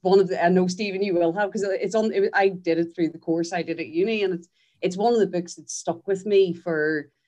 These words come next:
'cause it, um, it just reminded me so much of the situation, you know, growing up, um, flags, um, just nonsense that we're seeing now, you know, in,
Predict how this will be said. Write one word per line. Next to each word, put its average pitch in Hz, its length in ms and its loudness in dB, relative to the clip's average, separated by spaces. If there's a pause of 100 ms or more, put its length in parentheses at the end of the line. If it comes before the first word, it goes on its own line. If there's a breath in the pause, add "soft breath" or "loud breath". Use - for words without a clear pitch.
(300)
'cause 180 200 -4
it, 175 280 -2
um, 151 520 -2
it 180 140 -4
just 190 280 -2
reminded 160 540 2
me 165 100 2
so 156 220 -6
much 156 280 -8
of 156 80 -6
the 156 80 -10
situation, 151 880 -6
you 175 120 -4
know, 160 100 2
growing 156 320 -2
up, 180 160 -6 (140)
um, 156 360 -2
flags, 156 920 -4
um, 151 340 -2
just 175 320 -2 (280)
nonsense 202 680 2
that 165 200 -2
we're 170 80 4
seeing 165 420 -6
now, 143 300 -8
you 165 380 -4
know, 156 380 -4
in, 147 600 -6